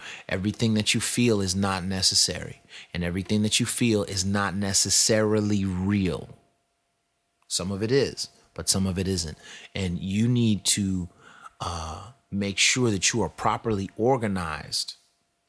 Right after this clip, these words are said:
I'm not just talking about within your communities. I'm talking about within your own mind.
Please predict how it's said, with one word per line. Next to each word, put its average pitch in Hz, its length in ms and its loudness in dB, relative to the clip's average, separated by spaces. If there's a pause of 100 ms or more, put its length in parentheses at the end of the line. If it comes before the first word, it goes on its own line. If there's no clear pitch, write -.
I'm 120 160 0
not 113 140 0
just 92 220 0
talking 127 260 0
about 92 220 0
within 98 240 -4
your 95 140 -2
communities. 95 720 0 (280)
I'm 110 80 -6
talking 139 260 -2
about 110 240 0
within 104 300 0
your 92 240 -2
own 104 260 2
mind. 92 560 -2